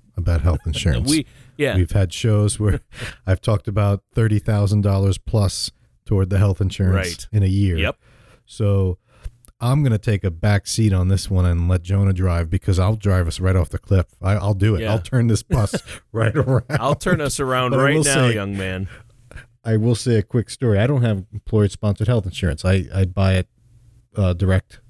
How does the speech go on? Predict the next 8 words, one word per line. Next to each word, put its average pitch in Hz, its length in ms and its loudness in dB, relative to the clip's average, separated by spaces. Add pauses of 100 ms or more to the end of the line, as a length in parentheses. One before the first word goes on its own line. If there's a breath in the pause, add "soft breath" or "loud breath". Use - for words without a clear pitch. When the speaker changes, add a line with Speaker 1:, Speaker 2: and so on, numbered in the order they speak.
(260)
Speaker 1:
from 98 120 -4
the 101 100 2
carrier, 98 420 2
from 98 140 -4
my 95 140 2
family. 87 400 0 (720 loud breath)
Um, 85 320 2 (380)
and 92 320 2